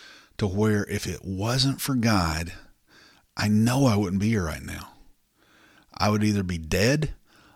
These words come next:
I'd be in jail, or I would be who knows what if it weren't for God.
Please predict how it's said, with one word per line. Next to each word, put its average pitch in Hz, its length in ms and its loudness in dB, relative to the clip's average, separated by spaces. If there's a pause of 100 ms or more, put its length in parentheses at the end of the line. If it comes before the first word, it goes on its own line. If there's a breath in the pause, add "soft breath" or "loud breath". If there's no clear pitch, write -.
(180 soft breath)
I'd 87 240 -2
be 120 120 8
in 156 120 8
jail, 113 420 4 (1120 soft breath)
or 95 260 0
I 107 140 2
would 104 160 4
be 107 480 2 (580)
who 120 100 12
knows 117 360 6
what 82 280 -8 (200)
if - 240 -4
it 87 160 -2
weren't 101 300 -2
for - 180 -6
God. 85 440 -4